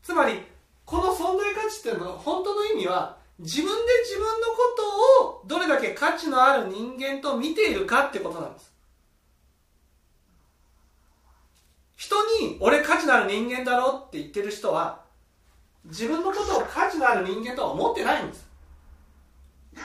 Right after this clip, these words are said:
だから、「親だから言うことを聞け」って言ってる人は、自分のことを価値のある人間だというふうに思ってないんです。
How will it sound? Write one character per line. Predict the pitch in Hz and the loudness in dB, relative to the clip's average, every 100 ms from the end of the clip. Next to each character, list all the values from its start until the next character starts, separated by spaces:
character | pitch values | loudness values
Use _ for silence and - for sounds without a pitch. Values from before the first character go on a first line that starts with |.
| - - - - - - - 247 - 190 - - _ - - _ - _ _ _ _ - - - - | -18 -20 -20 -20 -18 -18 -16 -20 -18 -20 -20 -20 _ -20 -20 _ -20 _ _ _ _ -10 -8 -8 -6
だ | 254 | 2
か | 226 | 4
ら、 | 170 | 4
「親 | 180 254 349 | 6 6 8
だ | - | 6
か | 262 | 4
ら | 202 | 4
言 | 208 | 0
う | |
こ | - | -2
と | - | -2
を | - | -4
聞 | - | -4
け」 | 277 | -8
っ | |
て | - | -8
言 | 165 | -14
っ | - | -8
て | 170 | -8
る | |
人 | 165 185 170 | -8 -6 -2
は、 | 185 - - - - - - | -2 -4 -14 -20 -20 -18 -14
自 | 151 269 | -8 -6
分 | 359 | -4
の | 392 | -4
こ | 415 | -4
と | 392 - | -4 -6
を | |
価 | 294 359 | -4 -4
値 | 330 | 2
の | 277 | 2
あ | 208 | 2
る | 196 | 0
人 | 254 294 | -4 -8
間 | 320 320 320 | -4 -4 -4
だ | 359 | -6
と | 320 226 | -6 -6
い | 262 | -6
う | |
ふ | 285 311 220 | -4 -4 -4
う | |
に | 226 175 - | -8 -10 -10
思 | 185 349 466 | -6 -4 -4
っ | |
て | 226 | -2
な | 254 - | -2 -2
い | |
ん | - | -8
で | |
す。 | - | -18